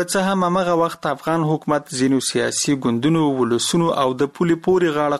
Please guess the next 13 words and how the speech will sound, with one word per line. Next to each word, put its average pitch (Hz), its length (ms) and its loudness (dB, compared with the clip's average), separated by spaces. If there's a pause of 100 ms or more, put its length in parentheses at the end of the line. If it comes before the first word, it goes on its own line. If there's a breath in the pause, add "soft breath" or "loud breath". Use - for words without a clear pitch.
قومونو 143 520 0
د 127 140 -2
پاکستاني 127 560 -4
لوري 143 260 2
دغه 123 280 -2
اقدام 147 420 -2
د 117 160 -2
پولې 151 260 0
د 123 140 -2
دواړو 156 360 2
غاړو 117 260 0
ولسونو 131 480 0 (140)
او 131 40 2